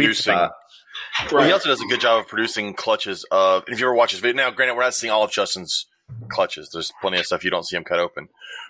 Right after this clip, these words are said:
Speaker 1: But of what you do see, a very good job of clutches that are, have a variety. When he puts two snakes together, he's not putting the exact same genes together. He's putting two snakes together that have a variety of 'em,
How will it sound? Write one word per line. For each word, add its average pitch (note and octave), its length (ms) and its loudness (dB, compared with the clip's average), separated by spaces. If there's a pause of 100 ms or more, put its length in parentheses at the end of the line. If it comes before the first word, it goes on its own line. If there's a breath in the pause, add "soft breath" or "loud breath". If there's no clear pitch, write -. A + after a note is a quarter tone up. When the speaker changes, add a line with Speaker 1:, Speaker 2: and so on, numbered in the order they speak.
Speaker 1:
But A2+ 260 2
of - 100 0
what C3+ 180 2
you A#2+ 180 -4
do C3 200 2
see, G2 380 2 (200)
a G2+ 120 0
very A2+ 260 0
good G#2+ 120 -2
job G2+ 240 4
of F#2 180 -2
clutches F#2+ 380 -2
that F#2+ 200 0
are, F2+ 320 4
have F#2+ 100 -4
a F#2+ 100 0
variety. D#2+ 560 -2 (360)
When F#2+ 120 -8
he A2 80 -2
puts - 340 -4
two A#2 140 0
snakes - 280 -2
together, G2 400 0 (360 loud breath)
he's A2 160 -6
not A#2+ 160 0
putting G#2+ 220 -6
the G2 80 0
exact G2 400 -2
same F#2+ 320 -4
genes F2+ 720 -4 (440)
together. D#2+ 640 -2 (640)
He's G2+ 160 -4
putting F#2 340 0
two G#2+ 200 -4
snakes G2 260 -2
together F#2 200 2
that E2+ 100 2
have F2 100 -4
a E2+ 60 -2
variety A2 360 2
of F2+ 100 -2
'em, F#2 160 -6